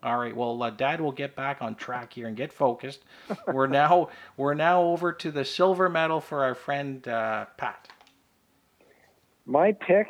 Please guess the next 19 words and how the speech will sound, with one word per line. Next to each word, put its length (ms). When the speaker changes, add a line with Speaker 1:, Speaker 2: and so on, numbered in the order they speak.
Speaker 2:
is 340
a 320
Super 280
Bowl 480
most 280
valuable 460
player. 520
He 80
actually 360
won 300
four 460
Super 240
Bowls 400
for 100
the 80
Pittsburgh 560
Steelers, 420
Lynn 480
Swann. 520